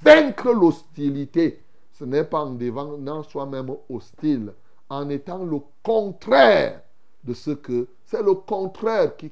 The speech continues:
combat l'autre. Ce n'est pas en étant comme l'autre. Seigneur, si quelqu'un peut saisir cette vérité. Oh, souvent nous confondons. Si quelqu'un est bagarre, bagarreur, on pense que nous-mêmes on doit être bagarreur comme lui. Alors que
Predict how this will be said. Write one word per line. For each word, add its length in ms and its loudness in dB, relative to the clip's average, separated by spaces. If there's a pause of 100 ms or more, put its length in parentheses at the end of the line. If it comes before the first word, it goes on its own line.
combat 540 -4
l'autre. 420 -10 (300)
Ce 60 -14
n'est 120 -2
pas 120 -6
en 180 -6
étant 360 -6
comme 360 -8
l'autre. 280 -8 (360)
Seigneur, 300 -2
si 180 -10
quelqu'un 400 -8
peut 160 -8
saisir 640 -8
cette 260 -16
vérité. 760 -14 (400)
Oh, 280 2
souvent 400 -4
nous 120 -6
confondons. 720 -8 (240)
Si 120 -14
quelqu'un 320 -8
est 120 -4
bagarre, 600 -8 (140)
bagarreur, 840 -4
on 120 -2
pense 260 -8
que 60 -8
nous-mêmes 300 -8
on 80 -6
doit 140 -4
être 180 -8
bagarreur 580 -10
comme 260 -12
lui. 180 -10 (380)
Alors 420 -4
que 240 -6